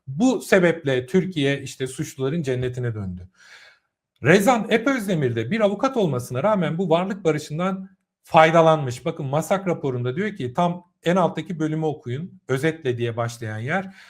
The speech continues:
Varlık barışı kapsamında nakit yatırılan toplam tutarın beş milyon altı yüz elli bin dolar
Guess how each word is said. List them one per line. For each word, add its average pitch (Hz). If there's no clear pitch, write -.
Varlık 175
barışı 202
kapsamında 190
nakit 185
yatırılan 147
toplam 180
tutarın 147
beş 190
milyon 175
altı 156
yüz 170
elli 165
bin 160
dolar 147